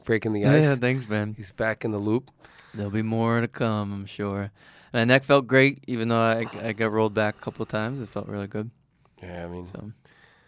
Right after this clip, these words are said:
Speaker 1: the first day back after a long weekend. So,
Speaker 2: <laughs>
Speaker 1: but, um, not as exciting as that room. So
Speaker 2: That's
Speaker 1: in and
Speaker 2: cool.
Speaker 1: out of network, let's, um,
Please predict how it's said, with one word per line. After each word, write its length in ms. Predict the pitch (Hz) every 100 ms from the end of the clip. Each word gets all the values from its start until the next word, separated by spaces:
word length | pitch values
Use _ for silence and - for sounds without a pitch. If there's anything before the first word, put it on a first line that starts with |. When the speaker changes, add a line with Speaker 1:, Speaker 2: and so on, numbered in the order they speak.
| _ _ _ _ - -
Speaker 1:
the 80 | -
first 300 | - 117 -
day 100 | 113
back 340 | 98 110 107 113
after 260 | 101 -
a 60 | 98
long 280 | 98 101 101
weekend. 400 | 104 110 98 92 - -
So, 300 | - 104 101 _ -
Speaker 2:
<laughs> 640 | 113 113 107 101 - - -
Speaker 1:
but, 220 | 113 113
um, 280 | 110 107 104
not 180 | 117 123
as 120 | 120
exciting 440 | 113 - 113 104
as 100 | 101
that 180 | 101 98
room. 280 | 104 101 92 - - - - - - -
So 200 | - 147
Speaker 2:
That's 100 | 135 165
Speaker 1:
in 100 | 190
and 140 | 165
Speaker 2:
cool. 80 | 123
Speaker 1:
out 100 | 110
of 80 | 101
network, 400 | 87 - 87 90 - - - -
let's, 380 | 127 135 - -
um, 380 | 123 113 104